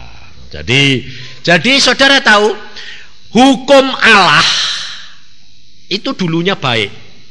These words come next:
Tetapi karena dosa masuk,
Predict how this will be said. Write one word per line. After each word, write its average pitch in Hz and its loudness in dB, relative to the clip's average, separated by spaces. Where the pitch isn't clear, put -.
Tetapi 254 4
karena 220 2
dosa 180 4
masuk, 196 2